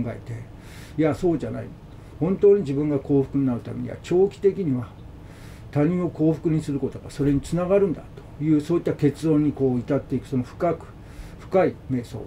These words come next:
深い集中された瞑想、これによってもですね、意識が変わるということです。だからこの深い心理分析による、その人格の変化というのは、そのかなり高度な瞑想能力で、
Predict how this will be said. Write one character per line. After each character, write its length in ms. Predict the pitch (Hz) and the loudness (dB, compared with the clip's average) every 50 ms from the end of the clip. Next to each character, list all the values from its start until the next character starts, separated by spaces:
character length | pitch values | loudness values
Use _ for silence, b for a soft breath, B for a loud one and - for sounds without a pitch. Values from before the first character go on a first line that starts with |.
| - - - | -12 -6 0
深 140 | 165 156 135 | 2 2 2
い 100 | 123 - | 2 0
集 240 | - - 165 165 | -2 0 0 0
中 160 | 160 - 160 151 | 2 0 0 2
さ 120 | - 147 | 2 2
れ 60 | 139 | 2
た 120 | 131 - 127 | 2 2 0
瞑 180 | 123 117 113 | 0 0 -2
想、 180 | - - 110 - - - - - - | -6 -10 -12 -12 -12 -16 -18 -8 0
こ 120 | - 180 | 4 6
れ 80 | 190 202 | 6 6
に 80 | 208 208 | 6 4
よ 100 | 208 196 | 2 2
っ 20 | |
て 140 | - - 202 | 4 4 2
も 140 | 165 131 101 | 2 2 -2
で 80 | - - | -4 -8
す 40 | |
ね、 140 | 123 120 110 | -8 -6 -2
意 80 | 131 143 | -2 -2
識 220 | - - - 127 | -2 -4 -6 -8
が 80 | 113 - - | -8 -8 -8
変 100 | - 110 | -10 -10
わ 40 | 110 | -10
る 60 | 110 | -12
と 80 | - - | -12 -14
い 20 | |
う 20 | - | -16
こ 60 | - | -16
と 800 | - - - - - - - - - - - - - - - - | -18 -18 -18 -18 -18 -18 -18 -18 -18 -18 -16 -16 -16 -18 -12 -4
で 20 | |
す。 40 | - | 0
だ 80 | 165 160 | 2 2
か 60 | 160 | 2
ら 60 | 147 | 2
こ 140 | - 180 185 | 0 0 0
の 280 | 190 185 180 175 170 - - - - - - | 2 4 2 2 0 -2 -8 -16 -16 -16 -16
深 280 | - - - 233 240 | -6 0 4 6 6
い 160 | 233 202 139 - - - | 6 4 4 -2 -6 -14
心 360 | - - - 160 165 190 196 | -12 -6 -2 0 2 4 4
理 100 | 190 196 | 4 4
分 200 | 160 190 202 202 | 6 6 6 6
析 280 | 196 - 143 - - | 4 2 0 0 2
に 140 | 127 123 127 | 2 4 4
よ 120 | 131 143 151 | 4 4 4
る、 140 | 139 101 - - B B B B B B B B | 2 0 -2 -6 B B B B B B B B
そ 260 | - - 165 160 160 | -6 0 2 2 4
の 640 | 165 160 160 151 151 147 143 143 143 139 139 139 135 120 | 4 4 2 2 2 2 2 4 4 4 4 4 4 2
人 240 | 110 147 165 165 151 | 4 2 2 2 2
格 280 | 170 165 160 160 160 | 2 0 0 0 2
の 160 | 156 147 143 127 | 2 4 4 4
変 240 | 107 165 175 165 - | 2 2 2 2 0
化 80 | - - | -2 -4
と 360 | - - - - - - 131 | -10 -12 -16 -16 -8 -2 2
い 60 | 143 | 2
う 80 | 143 131 | 4 4
の 140 | 117 110 | 2 0
は、 160 | 117 113 107 101 - B B B B B B B B B | -2 -6 -8 -8 -12 B B B B B B B B B
そ 140 | - 143 | 0 2
の 240 | 135 131 127 127 127 123 | 4 4 4 4 2 0
か 180 | - - 190 | 0 0 2
な 120 | 208 202 185 | 4 4 4
り 120 | 147 123 - | 2 0 -2
高 260 | - - 185 196 196 | 2 4 6 6 6
度 100 | 143 147 | 6 4
な 120 | 127 117 113 | 0 0 0
瞑 260 | 120 127 135 143 135 | 2 2 4 4 2
想 220 | - - 143 135 | 2 2 2 4
能 120 | 131 131 120 | 4 4 2
力 80 | 110 107 - - - | 0 -4 -12 -14 -14
で、 100 | - | -14